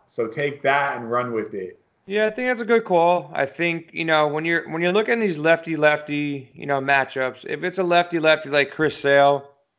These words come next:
Speaker 2: you know, had a good game today, who's overpowering, you know, it's something that you might wanna stay away from. But Miley's not overpowering. He's more of a finesse pitcher. So, like, in these types of matchups,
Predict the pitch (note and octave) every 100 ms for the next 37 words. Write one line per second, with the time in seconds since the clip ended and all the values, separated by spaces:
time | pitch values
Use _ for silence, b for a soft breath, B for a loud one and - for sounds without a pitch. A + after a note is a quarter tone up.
0 | _ D3+ C#3+ C#3+ C#3 C#3 B2+ C3+ C3+ C#3+
1 | C3 C3+ C#3 B2 C3 B2 D3 E3 D3 D3+
2 | - D3 D3 D3 D3 C#3+ C#3+ C#3 _ _
3 | _ - C#3+ C#3 C3+ - E3 E3 D3+ D3
4 | C#3+ C#3+ C#3 C#3 C#3 C3 - C#3 C3 C3
5 | B2+ - C3 C3 C#3+ D#3+ F#3 F3+ D#3+ D#3
6 | D3 D3 C#3 C3+ C3 C#3+ C#3 C#3 C3+ C3
7 | D#3+ D#3+ - C#3 C#3 C#3 - C#3+ C#3 C#3+
8 | C#3 C3 b b b _ D3+ D3 D3 D#3+
9 | D#3+ E3+ F#3 G3 F#3 F3 E3+ E3 D3+ D#3
10 | E3 E3 D#3 -